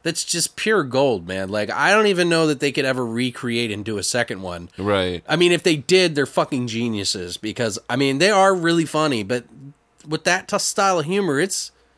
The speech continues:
Speaker 1: up in the air. You never know what you're gonna
Speaker 2: Right.
Speaker 1: get.
Speaker 2: And if they did, they would have to bring some back of the, the old characters. You know what I mean?
Speaker 1: Oh, fuck yeah, they would. Well, not the old characters, but they probably have new ones.
Speaker 2: Right.
Speaker 1: They're
Speaker 2: Well, look at
Speaker 1: smart enough.
Speaker 2: Right. If they were gonna do the werewolf thing, you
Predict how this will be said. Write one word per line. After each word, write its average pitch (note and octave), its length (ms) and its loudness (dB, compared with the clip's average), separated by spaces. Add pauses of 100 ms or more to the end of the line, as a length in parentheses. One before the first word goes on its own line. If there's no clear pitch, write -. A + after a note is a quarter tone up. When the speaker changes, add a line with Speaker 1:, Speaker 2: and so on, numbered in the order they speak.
(140)
Speaker 1:
up F3 180 -2
in E3+ 80 -2
the A#2+ 200 -2
air. E3+ 120 2
You F#2+ 160 -4
never D#3 220 0
know D3 160 4
what A#2+ 160 2
you're G2+ 80 -4
gonna F#2+ 140 0
Speaker 2:
Right. F#2 160 0
Speaker 1:
get. A#2 360 -2
Speaker 2:
And C#3 160 -2
if F3+ 80 0
they D3+ 140 2
did, C3+ 240 0
they B2+ 120 2
would B2+ 140 -2
have C3+ 200 -4
to A2 80 -6
bring F#2+ 280 -4
some F#2 220 -8
back F2 240 -4
of F2+ 80 -12
the, E2 200 -10
the G2+ 120 -4
old F2 240 -2
characters. D#2 680 -8
You F2 100 -8
know F#2+ 80 -4
what F#2+ 100 -4
I F#2 60 -4
mean? F#2 260 -6
Speaker 1:
Oh, A#3 120 4
fuck - 320 -2
yeah, G#3+ 160 2
they G#2+ 140 -2
would. F#2+ 280 -6
Well, G#3+ 280 4
not G#3 240 2
the D3 100 -4
old D3 340 2
characters, A2 520 -2
but E3 280 0
they F#3 140 2
probably F3+ 300 2
have B2+ 180 0
new G#2 180 -4
ones. G#2 540 -6 (160)
Speaker 2:
Right. C#3+ 340 4
Speaker 1:
They're - 120 6
Speaker 2:
Well, D3+ 80 6
look C#3+ 80 4
at - 40 0
Speaker 1:
smart E3+ 320 6
enough. A2 380 0
Speaker 2:
Right. F2 300 -4 (340)
If C3+ 140 -4
they F3+ 120 2
were C#3+ 120 2
gonna B2+ 180 0
do A#2 120 2
the G#2 100 2
werewolf G2 420 2
thing, F2+ 240 -6
you F2+ 140 -10